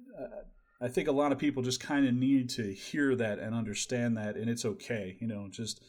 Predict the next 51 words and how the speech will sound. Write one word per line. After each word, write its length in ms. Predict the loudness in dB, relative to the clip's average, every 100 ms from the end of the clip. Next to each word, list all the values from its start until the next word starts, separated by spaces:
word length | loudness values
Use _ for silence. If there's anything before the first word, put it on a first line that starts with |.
| -20 -20 -18 -2
just 180 | 0 4
let 180 | 4
some 260 | 4 4 4
of 140 | 2
that 300 | 2 2 2
go, 260 | 0 2 0
because 420 | -2 -4 -4 -4
this 180 | -6 -4
time 220 | -2 2
of 80 | 4
year 120 | 2
can 160 | 0 -2
be 120 | -2
so, 640 | -2 0 0 -2 -2 -4 -8 -16 -20 -20 -14
there's 560 | -10 -8 -6 -6 -8 -8
so 260 | -6 -2 0
much 380 | 0 -2 -8 -14 -20 _ -2
anxiety 800 | 2 4 2 2 2 0 -2 -6 _
can 180 | -4 -4
come 260 | -2 -2 -2
from 200 | -2 -4
this, 320 | -4 -8 -12 _ _ _
and 140 | -8 -4
people 240 | -2 -2
don't 220 | 0 0
have 160 | -2 -2
that 140 | 0
expectation 800 | -2 -4 -8 -10 -2 -2 0 -4
that 140 | -4 -6
that's 200 | -6 -4
gonna 160 | -4
be 160 | -4 -4
a, 120 | -4 -8 -8
you 100 | -8
know, 60 | -6
reality. 680 | -6 -2 0 0 -2 -4 -8 -20 _ _ _ -6
And, 280 | -4 -4 -4
you 120 | -2
know, 60 |
you 100 | -2
just, 280 | -2 -2 -2
you 120 | -4
get 160 | 0 2
a 100 | 2
lot 180 | 2 0
of 60 |
people 280 | 0 -2 0
that 100 | -2
get 140 | -4 -6
very, 360 | -2 0 2
very, 520 | 2 0 0 0 -2